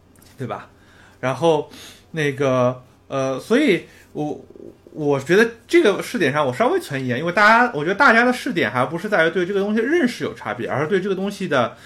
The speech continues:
变化的节奏会有比较大的差异。有些人可能觉得一两年、两三年，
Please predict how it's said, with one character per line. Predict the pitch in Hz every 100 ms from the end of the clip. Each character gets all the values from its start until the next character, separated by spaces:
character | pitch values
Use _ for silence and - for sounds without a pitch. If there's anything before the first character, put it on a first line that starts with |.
| - -
变 | 240 208
化 | 202 190
的 |
节 | - 120 104
奏 | - -
会 | - - 131
有 | 117
比 | 120
较 | 107
大 | 120
的 | 113
差 | - 107
异。 | 95 -
有 | 131
些 | 147
人 | 233
可 | 196
能 | 139 151
觉 | 127
得 | 139 127 - - - _
一 | 240
两 | 214 113
年、 | 113 139
两 | 143
三 | 117 208
年， | 269 107 -